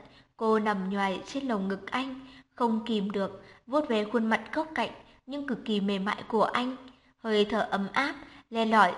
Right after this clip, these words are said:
giữa kẽ tay cô nhồn nhột. Cô kề sát tới, mượn ánh trăng ngắm nhìn anh. Trong ánh sáng mờ tối,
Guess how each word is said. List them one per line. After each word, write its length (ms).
giữa 220
kẽ 260
tay 240
cô 360
nhồn 320
nhột. 220
Cô 320
kề 180
sát 260
tới, 300
mượn 240
ánh 220
trăng 400
ngắm 240
nhìn 280
anh. 260
Trong 260
ánh 180
sáng 340
mờ 300
tối, 280